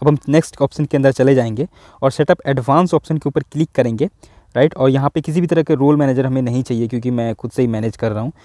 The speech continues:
तो save and continue के ऊपर क्लिक करेंगे और यहाँ पे अगर आप फ़ोर ज़ीरो फ़ोर का एरर मैन-, मॉनिटर वगैरह आप करना चाहते हैं तो वहाँ से भी कर सकते हैं, यहाँ से भी कर सकते हैं, कोई प्रॉब्लम नहीं है। ये इंपॉर्टेंट सेटिंग है schema मार्कअप। और यहाँ पे आपको जो भी सिलेक्ट करना है, अगर आपका म्यूजिक वेबसाइट है, आर्टिकल वेबसाइट है, वीडियो वेबसाइट है, तो इसे सिलेक्ट करना बहुत ज़रूरी है। ये बहुत ही इंपॉर्टेंट पार्ट है इस वीडियो का, राइट।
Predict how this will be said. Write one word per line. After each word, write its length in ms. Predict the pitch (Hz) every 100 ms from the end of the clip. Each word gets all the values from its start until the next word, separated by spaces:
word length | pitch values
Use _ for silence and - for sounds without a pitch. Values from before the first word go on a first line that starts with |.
| - _ -
तो 80 | 123
save 220 | 120 123
and 160 | 120 113
continue 360 | 110 113 120
के 60 | 117
ऊपर 160 | 120
क्लिक 320 | 113 - 135 -
करेंगे 340 | 117 104 120 180 - - -
और 60 | 127
यहाँ 140 | 139
पे 100 | 151
अगर 120 | 147
आप 60 | 147
फ़ोर 240 | - 151
ज़ीरो 160 | 143 151
फ़ोर 240 | - 147
का 300 | 135 117 123 -
एरर 180 | 131 123
मैन-, 340 | 127 127 131
मॉनिटर 360 | 131 131 151 143
वगैरह 200 | 127 117
आप 100 | -
करना 220 | 127 127
चाहते 240 | 120 127
हैं 40 | 165
तो 80 |
वहाँ 220 | 175 165 170
से 120 | 175
भी 80 | 156
कर 80 |
सकते 260 | 143 139 143
हैं, 40 |
यहाँ 120 | 120 120
से 120 | 117
भी 80 | 117
कर 100 | 113
सकते 260 | 113 107
हैं, 40 | 110
कोई 160 | 107
प्रॉब्लम 320 | - 104 110
नहीं 180 | 107 110
है। 60 | 113
ये 220 | 127 175
इंपॉर्टेंट 480 | 170 151 147 165 156
सेटिंग 280 | 139 131 131
है 80 | 180 _ _ _ _ -
schema 360 | - - 165 143
मार्कअप। 340 | 117 104 104 _ _ _ -
और 80 | 139
यहाँ 180 | 143 147
पे 100 | 160
आपको 260 | 151 160
जो 160 | 135 165
भी 100 | 190
सिलेक्ट 320 | - 156 -
करना 220 | 139 143
है, 120 | 147
अगर 180 | 139 135
आपका 220 | 127 -
म्यूजिक 420 | 135 131 131 151 135
वेबसाइट 400 | 127 131 131 139
है, 120 | 139
आर्टिकल 400 | 120 117 131 135
वेबसाइट 380 | 123 - 131 139
है, 60 |
वीडियो 300 | 123 120 143
वेबसाइट 340 | 135 - 123 139
है, 60 |
तो 80 | 151
इसे 180 | - 165
सिलेक्ट 360 | - 143 151
करना 200 | 147 143
बहुत 340 | 143 123 123 147
ज़रूरी 320 | 139 127 113
है। 60 | 113
ये 320 | 117 156 -
बहुत 360 | 120 113 151 175
ही 60 |
इंपॉर्टेंट 480 | 156 139 135 147 151
पार्ट 220 | 127 120
है 60 | 123
इस 180 | 117 120
वीडियो 220 | 120 113
का, 60 | 110
राइट। 200 | 120